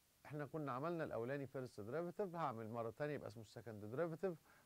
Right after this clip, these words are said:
مره ثالثه يبقى الثيرد ديريفاتيف، مره رابعه يبقى الفورث ديريفاتيف. فتعالى لو مدينا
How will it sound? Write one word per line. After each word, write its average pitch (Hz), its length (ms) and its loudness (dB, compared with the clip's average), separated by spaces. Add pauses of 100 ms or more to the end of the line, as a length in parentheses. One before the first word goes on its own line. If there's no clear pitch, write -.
مره 127 260 2
ثالثه 147 360 2
يبقى 117 360 0
الثيرد 113 460 0
ديريفاتيف، 160 420 2
مره 123 300 4
رابعه 135 320 6
يبقى 104 180 -2
الفورث 113 360 -4
ديريفاتيف. 170 460 4 (540)
فتعالى 156 520 6 (300)
لو 120 140 2
مدينا 160 600 2